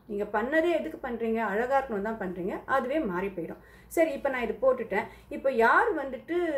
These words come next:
ரொம்ப, ரொம்ப கவனமா பண்ணணும்? இந்த மூணாவது list இருக்கவங்க யாருன்னா, இப்போ sportsman இருக்காரு, அவரு, அப்புறம் வந்துட்டு, ம், அஹ், இந்த under the sun-ல வேலை செய்றவங்க,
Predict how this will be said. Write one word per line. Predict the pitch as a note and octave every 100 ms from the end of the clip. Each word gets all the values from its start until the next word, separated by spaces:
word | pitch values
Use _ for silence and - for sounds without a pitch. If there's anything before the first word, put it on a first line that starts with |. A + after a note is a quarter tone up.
| A3
ரொம்ப, | G3 A3 D#4
ரொம்ப | G#4+ G4+
கவனமா | E4 C4 C4+ C4+ C4
பண்ணணும்? | A#3 G#3+ G3+ G3+ - -
இந்த | G3 G3+
மூணாவது | C#4+ E4 D4 G#3
list | F#3+ -
இருக்கவங்க | A3 - G3 G3 F#3+
யாருன்னா, | F3+ G#3 F#3+ F#3 C#4+ - - -
இப்போ | C4+ A#3+ A#3 A3
sportsman | A3 - F4+ A4 G4+ E4 C4
இருக்காரு, | A3 A3 G3 G3 A3+ - - -
அவரு, | B3 B3 C#4 A#3+ A#3+ B3 - -
அப்புறம் | - B3+ C#4+ C#4 A#3 A3
வந்துட்டு, | G#3+ D4+ D4 A#3+ G#3+ G3+
ம், | F#3+ F#3+ G3 F#3+ - -
அஹ், | G#3+ G3+
இந்த | G3+ G3+ G3+
under | G#3+ B3+ D#4+
the | D#4+
sun-ல | C#4+ B3 A#3+
வேலை | G#3 A#3+ A#3
செய்றவங்க, | A3 G3 F#3 F3+